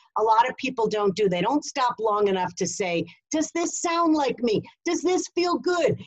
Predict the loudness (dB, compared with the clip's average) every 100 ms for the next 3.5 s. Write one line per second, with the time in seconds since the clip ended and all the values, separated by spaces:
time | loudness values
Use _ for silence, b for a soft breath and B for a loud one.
0 | B -2 0 0 0 0 2 2 0 0
1 | 0 2 2 -2 0 0 0 0 2 2
2 | 0 0 0 2 0 0 -2 -2 0 2
3 | 4 2 0 0 0